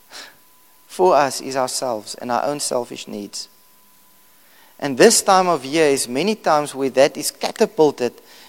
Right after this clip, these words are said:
into the next level. You can ask yourself, how many times are,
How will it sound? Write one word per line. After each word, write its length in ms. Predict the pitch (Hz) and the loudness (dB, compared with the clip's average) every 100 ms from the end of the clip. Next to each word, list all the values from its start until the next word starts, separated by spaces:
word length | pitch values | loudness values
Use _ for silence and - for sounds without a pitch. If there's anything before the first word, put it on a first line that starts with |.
| - | -12
into 320 | 160 156 - | -8 -6 -4
the 120 | 143 | 0
next 380 | 131 127 147 - | 0 0 0 -2
level. 380 | 117 120 107 90 - _ _ _ _ _ _ _ _ _ _ _ _ _ _ _ _ _ _ _ 214 226 233 _ _ _ _ _ _ _ _ _ _ _ _ _ _ | -2 -2 -4 -8 -14 _ _ _ _ _ _ _ _ _ _ _ _ _ _ _ _ _ _ _ _ _ _ _ _ _ _ _ _ _ _ _ _ _ _ _ _
You 120 | 143 | -10
can 160 | 160 208 | 2 2
ask 240 | - 220 - | 6 4 4
yourself, 400 | 220 - 170 147 | 0 4 4 6
how 160 | 139 | 4
many 220 | 185 240 233 | 4 2 0
times 400 | - 190 180 156 | 2 2 2 2
are, 280 | 147 135 | 4 4